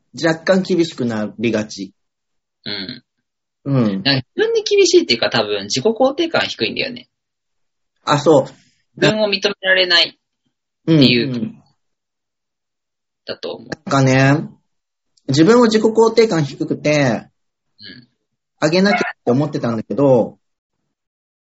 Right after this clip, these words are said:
Speaker 1: あの、自己肯定感自体いらないって思った。
Speaker 2: おう、というと？
Speaker 1: うんと、じ-、よくさ、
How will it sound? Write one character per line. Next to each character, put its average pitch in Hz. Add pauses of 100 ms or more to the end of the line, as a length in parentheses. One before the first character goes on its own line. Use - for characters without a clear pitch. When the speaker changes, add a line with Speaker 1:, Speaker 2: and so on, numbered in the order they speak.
(500)
Speaker 1:
あ 139
の、 123
自 139
己 160
肯 269
定 262
感 240
自 165
体 196
い 127
ら 151
な 165
い 175
っ -
て -
思 113
っ -
た。 - (2000)
Speaker 2:
お 113
う、 -
と 135
い 127
う 117
と？ 113 (1160)
Speaker 1:
う 127
ん 135
と、 123
じ-、 - (220)
よ 214
く 214
さ、 -